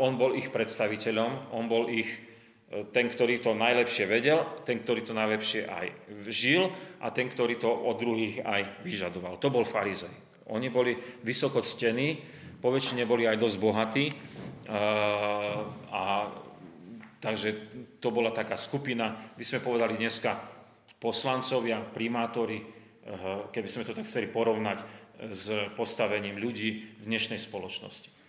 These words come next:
Hej? A ešte s náboženským poprepletané, že aj z dohromady presbytéri a farári a, a, a takáto skupina ľudí. No,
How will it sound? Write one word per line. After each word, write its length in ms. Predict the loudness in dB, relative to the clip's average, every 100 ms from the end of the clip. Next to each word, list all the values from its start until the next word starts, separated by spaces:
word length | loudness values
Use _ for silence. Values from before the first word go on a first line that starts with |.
| -14
Hej? 160 | -14 -14 -16 -20 -20 -20 -18 -16 -8
A 160 | -4
ešte 160 | -2 -2
s 80 | 0
náboženským 640 | 2 4 2 0 -2 -4
poprepletané, 640 | 0 0 2 2 2 2
že 160 | 2 0 -2 -12 -8
aj 160 | -2 0
z 120 | 0
dohromady 640 | 0 2 4 2 0 -2 0
presbytéri 640 | 0 0 -2 -2 -2 -2
a 80 | -4
farári 560 | -4 -4 -2 -4 -6 -8
a, 80 | -12 -18 -20 -20 _ _ -18
a, 0 | -16 -14
a 20 | -8
takáto 320 | -6 -6 -8
skupina 400 | -10 -14 -14 -14
ľudí. 320 | -16 -18 -20 -20 -20 -20 -20 -18 -14 0
No, 240 | 2 2